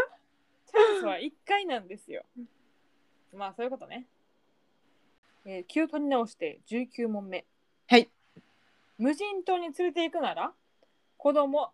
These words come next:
Speaker 1: あ、子供じゃない。
Speaker 2: え？
Speaker 1: なんで子供って言ったんやろ。
Speaker 2: 何と間違えたん？
Speaker 1: 恋人。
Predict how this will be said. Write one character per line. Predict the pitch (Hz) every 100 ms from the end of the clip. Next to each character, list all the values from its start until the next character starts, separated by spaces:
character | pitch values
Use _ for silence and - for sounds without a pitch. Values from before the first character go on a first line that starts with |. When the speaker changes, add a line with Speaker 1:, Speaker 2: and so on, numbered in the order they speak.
| -
Speaker 1:
あ、 | 226
子 | -
供 | 311
じ |
ゃ | 320 427 - 403 - - 466 370
な | 285
い。 | 269 320 294
Speaker 2:
え？ | 311 294 403 587 - - - _
Speaker 1:
な | -
ん | 349 392
で | 427
子 | 427 -
供 | 466 466 494
っ | -
て |
言 | 311 285
っ |
た | 262
ん | 233
や |
ろ。 | 240 226
Speaker 2:
何 | 247 285
と | 330
間 | 370
違 | 403 320
え |
た | 190
ん？ | - - - - _ _
Speaker 1:
恋 | - 277 277
人。 | 269 233 254 -